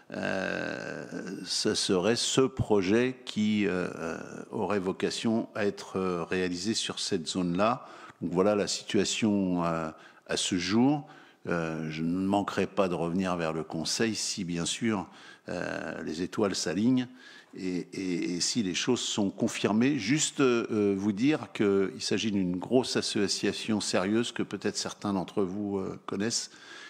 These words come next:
qui s'appelle Autisme en Île-de-France, qui est une asso loi de dix-neuf cent un, euh, affiliée à l'unapi, euh, et à Sésame Autiste, et qui est, euh, partenaire d'Autisme France. Donc c'est une grosse, euh,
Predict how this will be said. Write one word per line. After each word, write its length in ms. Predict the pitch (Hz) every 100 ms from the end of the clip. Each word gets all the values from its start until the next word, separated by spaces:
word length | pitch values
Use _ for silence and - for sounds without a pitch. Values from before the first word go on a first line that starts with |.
| -
qui 120 | -
s'appelle 420 | - - 117 107 95 -
Autisme 520 | 127 - 131 - 110
en 80 | 107
Île-de-France, 640 | 104 101 - - 143 143
qui 100 | -
est 160 | - 117
une 120 | 98
asso 200 | 92 -
loi 440 | 101 98 90 90
de 320 | 82 87 85
dix-neuf 420 | 80 95 98 98 -
cent 320 | 110 104 101
un, 100 | 95 - - - - - -
euh, 200 | 90 87 -
affiliée 560 | 127 - 123 107 110 104
à 60 |
l'unapi, 720 | 95 107 113 110 120 107 131 160 - - - - - -
euh, 480 | 135 101 98 95 90 - -
et 240 | 131 120
à 120 | 101
Sésame 500 | 95 - 117 110 107
Autiste, 560 | 98 - 139 139 - - - - - - _ _
et 120 | 107 101
qui 440 | - - 110 113
est, 360 | 110 107 104 -
euh, 240 | 95 90
partenaire 640 | - 98 - 104 110 123 104
d'Autisme 520 | 117 - 135 - 113
France. 440 | - - 110 90
Donc 180 | - 92
c'est 160 | - 95
une 180 | 92 90
grosse, 460 | 87 110 131 - - -
euh, 280 | 104 92